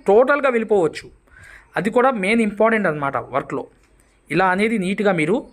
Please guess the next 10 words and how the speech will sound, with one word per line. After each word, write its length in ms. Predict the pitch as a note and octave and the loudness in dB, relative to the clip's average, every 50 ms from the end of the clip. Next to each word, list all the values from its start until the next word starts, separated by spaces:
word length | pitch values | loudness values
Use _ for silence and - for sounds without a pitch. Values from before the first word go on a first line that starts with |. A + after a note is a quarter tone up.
| - - - | -10 -2 -2
చేసుకుంటూ 360 | F3 F#3 F#3 - G#3 F#3+ A3 G3+ | -2 -2 0 -2 -2 0 0 0
వెళ్తే 500 | E3 D3 C#3 - - F#3 B3+ D4 - - - - - - _ _ _ - - | 0 0 -2 0 0 0 0 0 -4 -12 -20 -20 -20 -20 _ _ _ -12 -8
ఇప్పుడు 220 | D#3 F3+ A#3+ A3 - | -2 0 0 0 2
చూడండి 320 | F#3 D#3 C#3+ B2+ A2+ - - - | 2 2 2 0 -4 -8 -10 -4
ఫైనల్గా 380 | - E3 F3 F#3+ G#3 G3+ G3 F#3 | -2 -2 0 0 0 0 2 0
ఏంటంటే 300 | E3+ D#3 D3+ D3+ D3+ G3+ | 0 0 -2 -4 -4 -2
వర్క్ 260 | G#3 E3 D3+ D3+ - | -2 -2 -2 -2 -2
అనేది 260 | E3+ D3+ C#3+ D3+ G#3 C4 - _ _ _ - _ _ _ _ - C3 | -4 -4 -4 -4 -6 -8 -8 _ _ _ -20 _ _ _ _ -4 0
ఎలా 180 | C#3 D3 E3 | 0 2 2
ఉండిద్దో. 400 | F#3 F3 D#3 D3 D3 C#3+ D#3 F#3 | 2 0 -2 -4 -6 -2 0 0